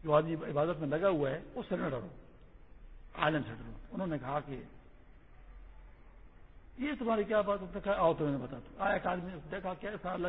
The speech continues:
کی عبادت میں کھڑا ہے، اس کو فارغ ہوا تو انہوں نے اس سے، اس سے سوال کیا، کچھ اس طرح کا محمل سوال کیا، جس سے بعض لوگ کہا کرتے، "خدا داسی کانے پیدا کولی سی، یا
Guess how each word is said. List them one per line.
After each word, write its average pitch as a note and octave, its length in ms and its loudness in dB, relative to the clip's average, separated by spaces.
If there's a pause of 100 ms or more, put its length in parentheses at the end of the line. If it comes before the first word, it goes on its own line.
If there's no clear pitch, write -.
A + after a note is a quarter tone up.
کی D#3+ 60 -6
عبادت D3+ 260 2
میں C#3+ 80 -6
کھڑا D3+ 300 -2
ہے، C3 80 -8 (2250)
اس G#3 140 -12
کو F3 120 -6
فارغ D#3+ 220 4
ہوا E3+ 180 4
تو D#3 100 -4
انہوں D#3 260 -4
نے - 60 -6
اس F3+ 120 -6
سے، - 60 -8
اس F3+ 100 -10
سے - 60 -10 (100)
سوال D3 280 0
کیا، C3+ 180 -6 (1200)
کچھ B3+ 120 -4
اس G#3+ 120 2
طرح G3+ 100 6
کا F#3 100 6
محمل F3+ 280 4 (100)
سوال D3 180 8
کیا، G3 220 -6 (920)
جس D3 140 -4
سے E3+ 80 0
بعض D#3 220 6
لوگ D#3+ 100 0
کہا D3+ 160 0
کرتے، G#3 240 -4
"خدا E3 240 0
داسی F3 180 2
کانے F#3 260 -2
پیدا D3 180 0
کولی G3 280 -4
سی، G3 100 -12 (400)
یا - 80 -4